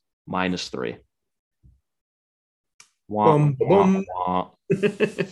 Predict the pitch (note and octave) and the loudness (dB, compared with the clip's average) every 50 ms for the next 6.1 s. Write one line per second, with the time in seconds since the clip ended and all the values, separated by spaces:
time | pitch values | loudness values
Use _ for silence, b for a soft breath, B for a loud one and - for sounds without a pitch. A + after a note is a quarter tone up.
0 | - - B B B B B B B B B B - B2+ C3+ C#3+ C3+ G#2+ - A#2+ | -12 -20 B B B B B B B B B B 0 2 2 2 2 2 0 0
1 | B2+ C3+ C3+ C3 C3 C#3+ C#3+ C#3+ C#3+ C#3+ - - C3+ - C#3 B2+ - C#3 B2+ A#2+ | 2 2 2 2 2 2 4 2 2 2 2 -2 -2 -2 -4 -2 0 0 0 2
2 | B2+ - - - - C#3 C3+ - B2+ B2 C#3+ C3 - - C3+ B2 A#2+ A#2 A2 A#2 | 0 -4 -6 -6 -6 -6 -6 -6 -2 -2 0 0 0 0 0 0 0 0 0 0
3 | A#2+ A#2+ A#2+ - - - A#2+ A#2+ A#2+ A#2+ A#2 A2+ A2 - D#3 F3+ F3 D3 - D#3 | -2 -2 -2 -2 -2 -2 -2 -2 0 -2 -4 -4 -2 -2 -2 0 -2 0 0 0
4 | C#3+ C3 C3 - D3 C3+ C3+ B2+ A#2+ A2+ A2 G#2 G#2 B2 B2+ A#2+ A#2 A2 B2 - | 0 0 -2 -4 -4 -4 -2 -4 -4 -4 -4 -6 -6 -6 -4 -4 -4 -6 -4 -4
5 | C3 B2+ B2+ C3 B2+ B2+ B2+ - B2+ B2+ - A#2 A2+ A#2 - - D3+ D3 D3 D3+ | -2 2 4 4 4 4 2 -4 -6 -6 -4 -4 -4 -4 -2 0 0 2 2 0
6 | D3+ | -2